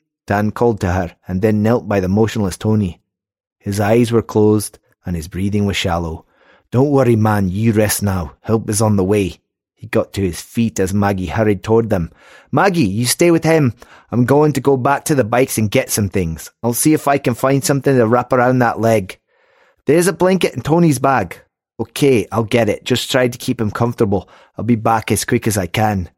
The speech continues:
Dan snatched up the bag and tore the zip open. He pulled the red tartan blanket out in one hard tug,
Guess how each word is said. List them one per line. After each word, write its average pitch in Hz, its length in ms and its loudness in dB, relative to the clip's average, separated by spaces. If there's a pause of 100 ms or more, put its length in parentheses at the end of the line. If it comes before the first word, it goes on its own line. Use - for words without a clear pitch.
(1500)
Dan 127 220 0
snatched 120 400 -2
up 131 140 -2
the 104 80 -4
bag 101 360 0
and 90 180 -4
tore 107 220 2
the 95 140 -2
zip 101 260 -2
open. 90 380 0 (180)
He - 140 -8
pulled 170 240 0
the 120 100 2
red 117 220 2
tartan 104 340 -2
blanket 104 380 -2
out 101 160 0
in 92 160 -4
one 101 240 0
hard 95 320 -2
tug, 104 320 -2